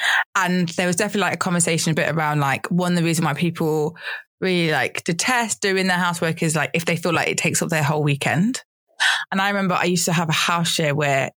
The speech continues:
you had to do it on a Saturday, and there was this, like, rota, and it was, like, three hours, and I had this long list, and I was like, that, it would be, like, a Saturday morning, you'd be like, "I just wanna go out and do something." I was like, "Oh, I have to do it on this Saturday." And so there is this thing about actually when do you fit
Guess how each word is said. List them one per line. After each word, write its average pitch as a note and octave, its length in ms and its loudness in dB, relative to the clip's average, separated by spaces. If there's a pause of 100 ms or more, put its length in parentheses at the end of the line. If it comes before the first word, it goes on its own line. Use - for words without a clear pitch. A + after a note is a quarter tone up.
you D#3+ 180 2
had E3+ 280 0
to F#3 100 -2
do F#3 140 2
it F3+ 60 0
on F3+ 100 0
a F3 60 2
Saturday, G3 720 0
and G3 80 2
there F3+ 60 4
was E3+ 80 2
this, F3 140 0
like, E3+ 160 -2 (200)
rota, F3+ 680 0 (1300)
and G#3 100 0
it - 20 2
was, F#3+ 80 0
like, G3 140 -2
three A3+ 260 0
hours, F#3+ 240 0
and D3 80 -2
I D3+ 40 -2
had F3 120 0
this F3 140 0
long F#3+ 160 2
list, F3+ 240 2
and D#3+ 80 0
I - 20 2
was D3 60 0
like, - 220 0 (240)
that, - 160 0 (100)
it G#3+ 60 0
would A3 80 0
be, A#3+ 80 -2
like, B3+ 120 0
a A#3+ 60 0
Saturday G3 360 0
morning, F#3 360 2
you'd D#3+ 100 2
be E3+ 40 2
like, D#3+ 260 0
"I G3 80 0
just A#3+ 140 -2
wanna C4+ 120 0
go B3 100 0
out A#3+ 100 0
and G#3 80 0
do A#3 120 2
something." E3 220 2
I D3 60 2
was D#3+ 60 0
like, D3 140 0 (240)
"Oh, E3+ 140 0
I D#3 60 0
have E3 200 -2
to - 60 -8
do E3+ 80 2
it C#3+ 40 2
on A#2+ 100 0
this D#3+ 120 2
Saturday." - 520 0 (380)
And G#3 80 0
so G#3 80 2
there G#3+ 140 0
is A#3+ 160 2
this B3 140 0
thing A#3 180 2
about F3 480 -2
actually F3+ 440 0
when F#3 360 0
do F3 100 0
you E3 380 2
fit - 300 -2